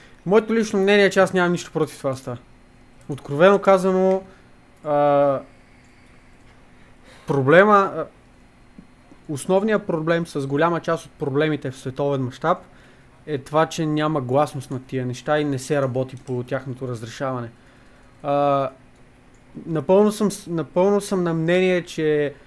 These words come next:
компютърните игри и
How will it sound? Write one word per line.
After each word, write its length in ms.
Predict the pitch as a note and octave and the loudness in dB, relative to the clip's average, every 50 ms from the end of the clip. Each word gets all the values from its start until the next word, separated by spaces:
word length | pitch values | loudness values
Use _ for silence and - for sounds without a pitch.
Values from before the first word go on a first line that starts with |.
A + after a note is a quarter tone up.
| - - - - - - _ - - - - _ - - | -20 -20 -20 -20 -20 -20 _ -20 -20 -20 -20 _ -20 -14
компютърните 720 | - - C3+ B2+ D#3 E3 D#3+ F3+ F3+ E3+ E3+ D#3+ - - | -10 -10 -8 -4 -4 -2 0 0 0 0 -2 -2 -2 -4
игри 560 | D#3 D3 D3 C#3+ D#3 D#3 D#3+ D#3+ D#3+ D#3+ E3 - | -6 -4 -4 -4 -2 0 0 2 0 0 -2 -6
и 460 | C#3+ D3+ C#3+ C#3 C#3 C#3 C3+ C3 C3 | -6 -6 -4 -4 -2 -2 -2 -2 -4